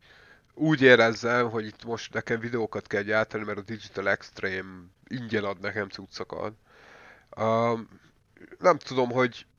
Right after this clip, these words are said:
van-e egyáltalán Magyarországon olyan, aki, aki megkapta a partnerséget. Én nem hiszem, ö, hogy őszinte legyek. Mert nagyon azt néztem, hogy ráfekszenek azokra a csatornákra, akik nyomják rendesen a Warframe témát, és,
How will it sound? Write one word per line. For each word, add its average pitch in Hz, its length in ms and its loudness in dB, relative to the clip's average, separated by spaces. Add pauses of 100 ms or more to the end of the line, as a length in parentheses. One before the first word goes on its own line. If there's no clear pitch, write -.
(120)
van-e 131 240 4
egyáltalán 117 560 0
Magyarországon 110 640 -4
olyan, 110 260 -4
aki, 104 500 -6 (280)
aki - 200 -10
megkapta 107 540 -6
a 101 60 -2
partnerséget. 104 1000 -4
Én 113 80 -8
nem 117 180 -6
hiszem, 98 420 -12 (760)
ö, - 120 -8 (260)
hogy 101 140 -6
őszinte 101 440 -8
legyek. 92 340 -2 (600)
Mert 117 340 2
nagyon 120 340 0
azt 113 220 -6
néztem, 104 400 -8
hogy 98 280 -4 (200)
ráfekszenek 110 840 -4
azokra 101 380 -6
a 95 60 -2
csatornákra, 92 760 -6
akik - 380 -12 (1600)
nyomják 117 680 0
rendesen 107 540 -4
a 101 40 -6
Warframe 101 560 -6
témát, 101 500 -2
és, - 340 -8